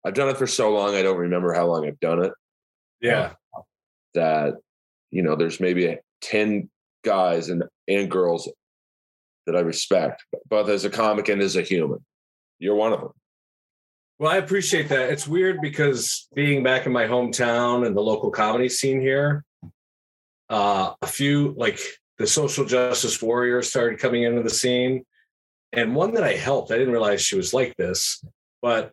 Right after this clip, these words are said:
Speaker 2: she took issue with the fact that I was dating a woman younger than myself. I'm fifty now, and I think she's thirty-three now. I'm like, first of all,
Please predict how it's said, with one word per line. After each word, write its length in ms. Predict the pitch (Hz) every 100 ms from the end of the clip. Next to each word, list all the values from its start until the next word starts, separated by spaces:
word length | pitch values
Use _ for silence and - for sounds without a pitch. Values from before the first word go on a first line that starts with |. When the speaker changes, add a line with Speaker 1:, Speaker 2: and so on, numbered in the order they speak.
| _ -
Speaker 2:
she 240 | - 156
took 240 | 151 175
issue 300 | 175 165 -
with 120 | 139 104
the 60 |
fact 280 | - 113 104
that 100 | 113
I 20 |
was 140 | 107 95
dating 340 | 120 123 117
a 80 | 101
woman 540 | 92 95 95 92 90 - _ _
younger 320 | 113 127 117
than 180 | 98 90
myself. 540 | 85 80 92 - - - - _ _ _ _ _ -
I'm 220 | 123 139
fifty 480 | - 160 151 - 104
now, 540 | 92 85 82 82 82 - _
and 440 | 98 98 95 95 92
I 80 | -
think 180 | 170
she's 260 | - 123 -
thirty-three 540 | 117 110 - 113 113
now. 380 | 123 123 127 127 _ _ _ _ _ _ _ _ _ _ _ _ 143
I'm 80 |
like, 320 | 147 143 143 - _ - -
first 300 | 185 202 -
of 80 | 143
all, 360 | 131 123 120